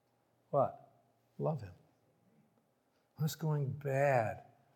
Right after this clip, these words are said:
live with Him. Remember, He's present in your life. When it's going bad, go ahead and live for Him in the world. You know, I s-, have seen, seen this over the years, and, and it's, I get it, because we're human.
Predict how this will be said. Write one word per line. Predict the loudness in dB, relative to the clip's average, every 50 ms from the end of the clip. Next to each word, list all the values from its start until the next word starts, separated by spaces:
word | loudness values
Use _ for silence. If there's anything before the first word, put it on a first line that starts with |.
| _ _ _ _ _ 0
live | 2 2 2 2 2
with | 2 2 2 2 0
Him. | -4 -4 -2 0
Remember, | 0 0 2 2 0
He's | 0 -2 -2 -6
present | -10 -8 -2 0 2 2 2 0 -2
in | -2 -2 -2
your | -2 0 2
life. | 4 4 4 4 2 2
When | 0 2 2 2
it's | 0 -2
going | -4 -4 -4 -2 -2 -2 -4 -6 -6 -8 -6
bad, | -4 -2 0 2 4 4 4 4 2 0 -6 -12 -20 -20 _ _ _ _ _ _ _ _ _ _ -4
go | -2 0
ahead | 2
and | 2 2 0 -4 -6
live | 0 6 6 6 6
for | 6 4 4 6 6 6
Him | 6 4 2 2
in | 0
the | 0 -2
world. | -4 -6 -6 -8 -10 -12 -16 -20 -20 -20 -20 _ _ _ _ -20 -20 _ _ _ _ _
You | 2 2 4
know, | 4 4 4 4 4 4
I | 6 6 4
s-, | 4 2 0 0
have | 0 0
seen, | 0 -2 2 4 6 6 6 6 4 4
seen | 4 6 6
this | 8 10 10
over | 10 10
the | 10 8
years, | 8 10 10 10 10 10 10 10
and, | 8 8 8
and | 6 4 4 4 4
it's, | 2 2 0 -4 -12 -16 -20 -20 -20 _ _ _ _ _ _ _ _ _ _ _ _ _ _ _ -20 -20 _ _ _ _ _ _ _ -2
I | 2 2
get | 6 10 12 12 12 12
it, | 10 8 6 2
because | 0 0 2 4 4 4 4 2
we're | -2 -4
human. | -2 0 0 2 2 2 2 0 -2 -6